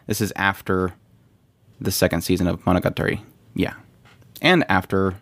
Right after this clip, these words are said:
Hana Monogatari, if you're going by release schedule. So, yeah. Suffice to say, if you have not watched those, turn away now. Chris,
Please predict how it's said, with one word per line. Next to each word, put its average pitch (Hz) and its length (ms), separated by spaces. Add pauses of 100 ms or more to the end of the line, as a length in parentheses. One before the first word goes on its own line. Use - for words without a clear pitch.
(340)
Hana 151 160
Monogatari, 95 600
if - 140
you're 87 60
going 95 260
by 92 320
release 90 400
schedule. - 420
So, - 300 (840)
yeah. - 180 (800)
Suffice 98 240
to - 60
say, 95 100
if 92 80
you 101 60
have 95 60
not 98 140
watched 92 240
those, 95 300 (460)
turn 120 160
away 107 240
now. 101 380 (180)
Chris, - 560